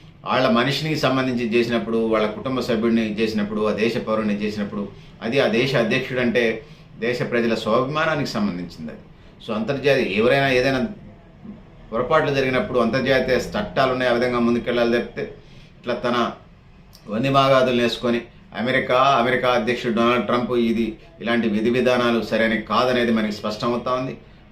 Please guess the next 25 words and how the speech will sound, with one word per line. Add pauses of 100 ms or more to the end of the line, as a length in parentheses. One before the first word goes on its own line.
(160)
So
ఇట్లాంటి
పరిస్థితుల
నుంచి (360)
బయటపడాల్సిన
అవసరం
ఉంది. (360)
తాత్కాలిక
అధ్యక్షురాలు
కనుక (360)
డెల్సీ
రోడ్రిగ్స్
వెనిజులా (140)
గగనతలంలో
విదేశీ
విమానాలపై
నియంత్రణ
విధించారు. (600)
ఆ,
అంటే
ఇప్పుడు
వెనిజులా
అధ్యక్షురాలుగా (420)
డెల్సీ
రోడ్రిగ్స్.